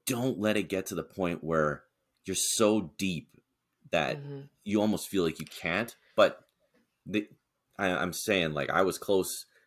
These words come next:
Speaker 1: to rock bottom a few times in my life, and I got to that point, and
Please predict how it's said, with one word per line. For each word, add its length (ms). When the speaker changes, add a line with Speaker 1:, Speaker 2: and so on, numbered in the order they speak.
Speaker 1:
to 100
rock 260
bottom 240
a 60
few 180
times 300
in 80
my 100
life, 300
and 100
I 200
got 260
to 100
that 160
point, 340
and 360